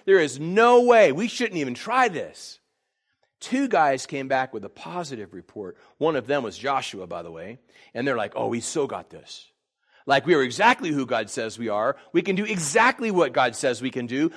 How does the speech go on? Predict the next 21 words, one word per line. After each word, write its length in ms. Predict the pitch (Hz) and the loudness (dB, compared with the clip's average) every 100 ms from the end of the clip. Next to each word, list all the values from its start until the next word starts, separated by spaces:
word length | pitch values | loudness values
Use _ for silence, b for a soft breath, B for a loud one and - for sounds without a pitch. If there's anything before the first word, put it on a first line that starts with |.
| B | B
Why 400 | 170 190 247 294 | 0 6 8 8
are 100 | 302 | 6
we 160 | 294 277 | 4 2
wasting 600 | 254 269 269 - 254 247 | 0 0 -2 -4 -6 -2
time 380 | 247 269 269 202 | 2 4 4 4
having 360 | 214 233 240 | 4 4 2
this 160 | 240 233 | 0 2
argument? 540 | 269 285 160 110 95 _ _ _ - | 2 2 -2 -6 -10 _ _ _ -4
We 80 | |
should 140 | 214 247 | -2 -2
be 80 | 233 | 0
taking 340 | 240 240 233 | 0 0 0
the 60 | 233 | 2
land 240 | 240 233 | 2 4
right 180 | 240 247 | 4 6
now. 240 | 262 220 | 4 2
Come 180 | - 247 | 0 -2
on, 180 | 247 185 | 0 2
let's 180 | 190 - | 0 -2
go." 420 | 240 226 117 b b b b b b _ _ _ _ _ _ _ | -4 -2 -4 b b b b b b _ _ _ _ _ _ _
Sadly, 720 | - - 202 254 156 107 104 | -4 2 2 2 -2 -6 -6